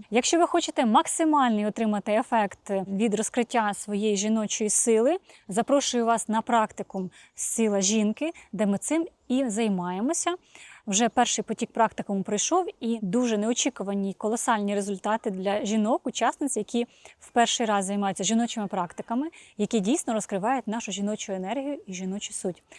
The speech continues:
Тож, якщо вам це актуально, доєднуйтеся і будемо працювати з вами разом. Я думаю, ви помічали не раз і чули дуже популярну історію, коли кажуть, що,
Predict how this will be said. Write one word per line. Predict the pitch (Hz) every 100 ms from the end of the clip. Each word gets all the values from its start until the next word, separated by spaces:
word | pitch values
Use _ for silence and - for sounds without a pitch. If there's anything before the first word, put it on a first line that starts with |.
| - -
Тож, | 220
якщо | 233 -
вам | 240
це | 233 233
актуально, | - 262 339 240
доєднуйтеся | 190 190 262 311 269 233 226 214 - - _
і | 202
будемо | 185 247 247 214 -
працювати | - - 190 214 -
з | 170
вами | 190 185 196
разом. | 196 185 175 175 -
Я | 208 302
думаю, | 269 269 233 208 190
ви | 240 240
помічали | - 233 233 - 247 269 196 175
не | 196 202 220 196
раз | 190 277 349 - - _ _
і | -
чули | - - 214 220 202 175 - -
дуже | 190 214 220
популярну | 202 - 202 196 185 190
історію, | 175 262 349 320 285
коли | 220 208
кажуть, | - 226 214 202
що, | - - 196